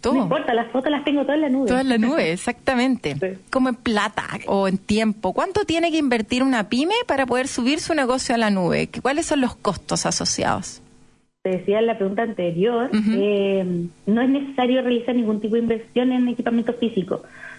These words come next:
Speaker 2: sino que todos estos servicios son por consumo y
Speaker 1: Ya,
Speaker 2: se
Speaker 1: prox.
Speaker 2: pagan mensualmente.
Speaker 1: Ya, más o menos, ¿cuánto puede costar así como mensualmente, como para hacernos una
Speaker 2: De una
Speaker 1: idea?
Speaker 2: carga de trabajo así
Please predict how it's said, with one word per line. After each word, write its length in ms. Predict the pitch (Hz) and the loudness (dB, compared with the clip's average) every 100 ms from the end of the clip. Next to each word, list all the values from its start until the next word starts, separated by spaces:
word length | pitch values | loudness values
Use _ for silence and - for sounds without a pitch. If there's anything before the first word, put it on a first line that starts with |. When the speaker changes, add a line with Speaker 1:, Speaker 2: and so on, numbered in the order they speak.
| - - | -6 0
Speaker 2:
sino 260 | 208 214 214 | 2 2 0
que 100 | 196 | 0
todos 220 | 202 214 | -2 -2
estos 200 | 247 247 | -2 0
servicios 540 | 247 240 285 277 262 | 0 2 0 0 -2
son 140 | 240 214 | -2 -6
por 300 | - 190 190 | -2 -4 -2
consumo 760 | 165 156 - 269 262 269 330 - - - - - - | -6 -6 0 2 2 2 0 -6 -18 -20 -20 -18 -2
y 60 | |
Speaker 1:
Ya, 100 | 202 | 0
Speaker 2:
se 40 | 202 | 2
Speaker 1:
prox. 180 | 214 220 | 0 0
Speaker 2:
pagan 280 | 247 269 233 | 2 2 2
mensualmente. 640 | 233 294 294 190 - - - | 0 0 0 0 -4 -8 -2
Speaker 1:
Ya, 280 | 214 160 - - | 0 0 -6 -2
más 260 | 214 220 | 2 2
o 20 | |
menos, 280 | 240 208 190 | 2 2 0
¿cuánto 280 | 247 240 233 | 0 0 0
puede 140 | 240 233 | 0 0
costar 380 | 220 - 196 | -2 0 0
así 180 | 185 - | 0 0
como 240 | 208 196 196 | 0 2 2
mensualmente, 840 | 196 190 214 196 170 160 - 208 | 2 0 0 0 0 -2 -2 0
como 140 | 190 180 | 2 2
para 120 | 180 | 0
hacernos 300 | 202 190 185 | 0 2 2
una 60 | 226 | 4
Speaker 2:
De 40 | |
una 120 | 269 294 | 2 2
Speaker 1:
idea? 100 | 214 | 2
Speaker 2:
carga 260 | 269 285 | 2 2
de 60 | 277 | 0
trabajo 440 | 240 233 262 285 | 2 2 2 2
así 580 | 269 247 226 208 208 202 | 0 0 0 0 -2 -2